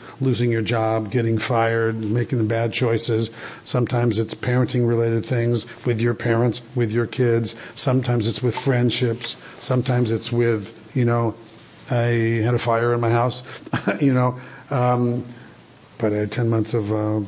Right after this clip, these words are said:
being on vacation, uh, you know, up in Santa Monica or whatever. Um, and, and how you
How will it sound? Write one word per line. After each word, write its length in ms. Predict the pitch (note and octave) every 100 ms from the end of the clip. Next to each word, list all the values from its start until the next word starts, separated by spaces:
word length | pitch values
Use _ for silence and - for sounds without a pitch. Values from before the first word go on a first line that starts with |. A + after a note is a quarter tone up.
| - C3 C3+ A2+ A#2
being 220 | A#2 A2+
on 140 | A2
vacation, 580 | A2 - A#2 A2+ A#2 A2+
uh, 560 | A2+ A2+ A#2 A#2+ B2+ C#3
you 100 | A#2+
know, 140 | A2+
up 100 | A2+
in 220 | A#2+ A2 -
Santa 240 | - A#2+
Monica 280 | A#2+ B2 B2+
or 40 | A#2+
whatever. 260 | B2 B2 - - - -
Um, 400 | D3 C#3 B2+ - - -
and, 520 | D#3 C#3+ D3 C3 - -
and 140 | C#3+ A#2+
how 340 | - E3+ F#3
you 640 | D#3+ C#3 C#3+ C#3+ D3+ -